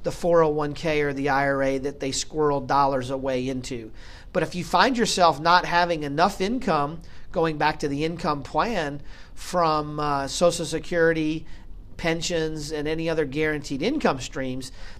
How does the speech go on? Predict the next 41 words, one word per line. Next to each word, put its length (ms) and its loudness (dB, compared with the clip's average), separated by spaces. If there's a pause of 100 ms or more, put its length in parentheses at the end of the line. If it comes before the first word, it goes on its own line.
then 200 2
you're 100 4
gonna 220 4
need 240 0
to 60 -2
create 320 0
an 100 0
investment 580 0
plan 400 0
or 80 0
investment 480 -2
strategy 720 0 (300)
that 160 0
looks 240 -2
a 60 -2
little 200 4
bit 220 -2
different. 380 0 (500)
The 80 0
way 240 8
that 200 2
you're 100 2
gonna 260 2
invest 720 4 (280)
is 220 -2
in 260 -8
large 360 4
part 280 0
gonna 180 -2
be 120 -4
dependent 460 -2
upon 460 -2 (240)
how 200 2
much 260 0
money 520 0 (220)
you're 200 0
gonna 200 -2
have 280 -4
to 100 -14
pull 340 -2
out, 420 0